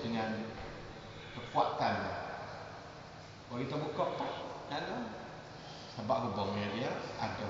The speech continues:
hubungnya dengan carry tempat dia, dia ambil kekuatan. Kita manusia seperti kipas ni. Kalau ada hubungan dengan Allah, merai rami bukan ke Allah,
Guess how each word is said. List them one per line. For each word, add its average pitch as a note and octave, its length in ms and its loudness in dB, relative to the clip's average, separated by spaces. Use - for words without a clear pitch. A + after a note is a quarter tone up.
hubungnya C#3+ 400 4
dengan C#3+ 240 2
carry D3 400 4
tempat C#3+ 400 2
dia, C3 160 4
dia B2 160 4
ambil B2+ 160 2
kekuatan. - 640 -2
Kita F#3 320 6
manusia F#3 480 8
seperti F#3 400 8
kipas - 240 10
ni. A2 60 4
Kalau C#3+ 160 12
ada F#3+ 240 12
hubungan G3 320 12
dengan G3 160 12
Allah, A#3 220 12
merai F#3+ 400 12
rami D3 320 12
bukan C#3 420 8
ke B2 100 8
Allah, B2 180 6